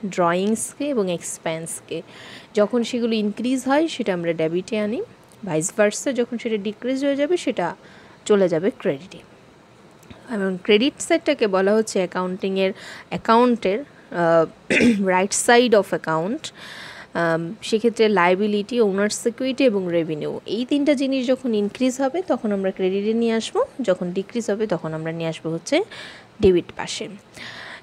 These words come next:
যে chapter, মানে recording প্রসেসে আমরা যেখানে record করব সেটা হচ্ছে জার্নালে আমরা record করব। <clears throat> জার্নাল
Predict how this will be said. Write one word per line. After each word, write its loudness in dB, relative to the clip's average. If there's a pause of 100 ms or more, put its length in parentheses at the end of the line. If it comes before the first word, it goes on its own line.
(160)
যে 2
chapter, 4
মানে -2
recording 2
প্রসেসে 2
আমরা 2
যেখানে 2
record 4
করব 2
সেটা -2
হচ্ছে -2
জার্নালে 4
আমরা 2
record 0
করব। 2 (280)
<clears throat> -2
জার্নাল 2